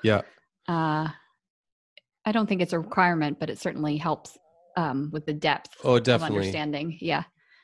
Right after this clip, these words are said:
Speaker 1: Yeah. I mean, if you gotta, if you gotta fix something for yourself, go deep on that, then your,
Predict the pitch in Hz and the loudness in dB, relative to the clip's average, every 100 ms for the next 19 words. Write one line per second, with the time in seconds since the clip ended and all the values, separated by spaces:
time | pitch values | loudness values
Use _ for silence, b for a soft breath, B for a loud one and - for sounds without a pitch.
0 | _ - 110 98 92 - - 127 120 127 | _ -4 0 0 0 -2 4 6 6 4
1 | 127 113 107 - 110 123 117 110 - 113 | 4 4 2 -4 -10 -4 2 2 0 -4
2 | - 123 110 107 104 - 113 98 92 - | -4 -4 -6 -6 -4 -2 0 0 -2 -4
3 | 101 107 104 101 92 101 95 95 - 101 | -2 -2 -2 0 0 2 0 -2 -4 -2
4 | 95 98 | -2 -4